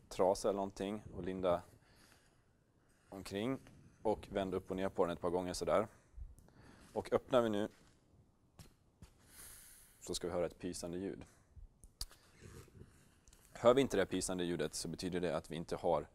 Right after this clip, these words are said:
något tryck i flaskan. Eh, och det troligaste orsaken till det är att pumplädret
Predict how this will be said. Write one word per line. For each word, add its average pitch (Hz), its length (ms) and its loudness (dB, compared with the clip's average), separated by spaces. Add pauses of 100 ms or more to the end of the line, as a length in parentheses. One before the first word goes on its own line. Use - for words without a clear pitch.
(120)
något 80 220 -6
tryck - 440 -6 (600)
i 85 160 -6
flaskan. - 540 -2 (1120)
Eh, 82 380 -6 (260)
och - 320 -4
det 98 140 -4
troligaste 110 720 2
orsaken 98 460 -2
till 80 120 -8
det 76 200 -2 (1000)
är 73 400 -4 (3250)
att - 280 -8 (1120)
pumplädret 98 800 0